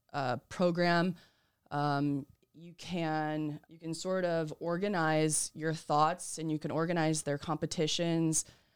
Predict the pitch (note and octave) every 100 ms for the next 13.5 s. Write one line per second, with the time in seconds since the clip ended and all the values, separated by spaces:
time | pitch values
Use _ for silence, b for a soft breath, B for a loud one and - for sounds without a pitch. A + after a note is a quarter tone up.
0 | b b - C#3 C#3+ C#3 C#3 D#3 D#3+ D3+
1 | - C#3 - _ _ D3 C3+ D3+ D3+ D3+
2 | C#3+ C#3+ - - F#3+ F3 G3+ F#3 E3 D3+
3 | D#3+ D#3+ - D#3+ D#3 D#3+ D#3+ D#3+ b b
4 | b - D3+ D3+ C#3+ C#3+ C#3+ - D3+ D3+
5 | D3 D3 C#3+ - E3 C#3+ - D#3+ E3 E3+
6 | E3 E3 D#3 D3 C#3+ - - _ _ D#3+
7 | C#3+ C3+ C#3 D#3+ D#3+ D#3 C#3 D#3 - D3
8 | - D#3 F#3+ G3 - b b b b -
9 | - F3 F3 E3+ D#3+ - - _ _ _
10 | E3+ D#3+ D#3 D3+ C#3+ _ _ F3+ F3+ A3
11 | A3+ F#3 F3 F3+ E3 D#3 D3+ D#3+ D#3 -
12 | D3 D3 C#3+ C#3 - - _ - D3+ C#3
13 | C3+ C#3+ C#3+ C3+ B2